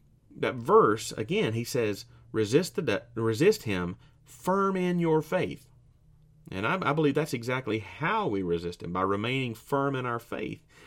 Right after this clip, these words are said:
That goes all the way back to Satan's first appearance in the Bible to Adam and Eve in the Garden of Eden. What were Satan's first words to them? His first words recorded in the Bible, uh, s-, it are,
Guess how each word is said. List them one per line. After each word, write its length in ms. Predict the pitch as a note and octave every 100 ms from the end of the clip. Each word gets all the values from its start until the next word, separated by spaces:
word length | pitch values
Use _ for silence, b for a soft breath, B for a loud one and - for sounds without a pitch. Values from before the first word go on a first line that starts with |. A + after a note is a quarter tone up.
| B -
That 380 | F3+ D3 -
goes 220 | D3 C3+ -
all 360 | C3 C#3+ D3+
the 80 | D3+
way 100 | D3
back 300 | C3 A#2+ -
to 80 | A2+
Satan's 440 | - B2 A2 G#2+
first 360 | - C3 D#3 -
appearance 500 | - A#2+ G#2 E2+ D#2+
in 120 | D#2+
the 60 | E2
Bible 380 | G#2 B2+ C3
to 180 | B2 -
Adam 240 | F#2+ F2 E2+
and 120 | G#2+
Eve 240 | C#3+ D3
in 80 | A2+
the 60 | G#2+
Garden 280 | G#2+ G#2
of 80 | A2+
Eden. 300 | D3 - D#3 - b b b b b b b
What 420 | F#2+ G2+ D3 -
were 240 | C3+ C#3+ C3+
Satan's 540 | - C#3 C3 A#2+ -
first 400 | - D3 D3 C#3+
words 420 | A2 C#3 D3 C3 -
to 120 | F2+
them? 380 | F2 D2+ - - b b b
His 220 | B2+ G#2+
first 460 | - D#3 E3 E3 -
words 340 | D#3 D3 C#3+
recorded 680 | G#2+ - C3+ C3+ C3+ C#3 - -
in 300 | C#3 F3 F3+
the 80 | E3
Bible, 560 | E3+ D3 F#2+ F#2+ G#2+ b b b b -
uh, 240 | G2 F#2+ - _ _ -
s-, 220 | - - -
it 340 | A2+ A2 A2 - A2 -
are, 460 | G#2+ F2 F#2+ A2+